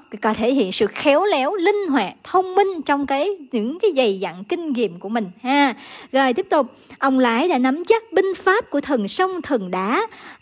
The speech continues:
Ông đã thuộc quy luật phục kích của lũ đá nơi ải nước hiểm trở này. Như vậy, nắm chắc binh pháp của thần sông thần đá, thuộc quy luật phục kích của lũ đá nơi ải nước hiểm trở này.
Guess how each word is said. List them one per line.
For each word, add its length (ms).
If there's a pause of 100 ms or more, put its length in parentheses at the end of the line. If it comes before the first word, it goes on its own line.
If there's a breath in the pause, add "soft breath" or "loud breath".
Ông 220
đã 120
thuộc 360
quy 160
luật 160 (100)
phục 260
kích 220
của 100
lũ 260
đá 360
nơi 140
ải 300
nước 280
hiểm 400
trở 220 (140)
này. 260 (280 loud breath)
Như 120
vậy, 360
nắm 360
chắc 140 (180)
binh 260
pháp 380
của 120
thần 280
sông 340
thần 280
đá, 320 (240 loud breath)
thuộc 340
quy 240
luật 220
phục 240
kích 220
của 120
lũ 180
đá 260
nơi 180
ải 240
nước 160
hiểm 240
trở 260
này. 220